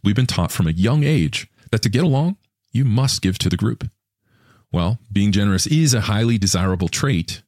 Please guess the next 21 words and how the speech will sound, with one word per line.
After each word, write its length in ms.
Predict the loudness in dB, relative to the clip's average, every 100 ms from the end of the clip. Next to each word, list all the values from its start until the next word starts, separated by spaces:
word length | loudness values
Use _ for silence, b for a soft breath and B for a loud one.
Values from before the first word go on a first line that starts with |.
| _ _ _ _ -8
Depleting 460 | -6 -2 0 2 2
yourself 480 | 0 0 -2 -2
and 80 | -2
your 100 | -2
resources 580 | 0 0 2 0 0 0
is 140 | 0
not. 340 | -2 -4 -8 -16 _ _ _ _ _ _ _ -2
And 80 | 0
so 120 | 2
I'm 100 | 2
reminded 360 | 2 2 2 2
of 80 |
a 60 | 2
religious 420 | 2 0 2 2
saying 220 | 2 0
that 100 | 0
says, 400 | 0 -2 -2 -4
"My 120 | -4 -2
cup 280 | -2 -2
runneth 260 | -2 0 0
over." 260 | -2 -4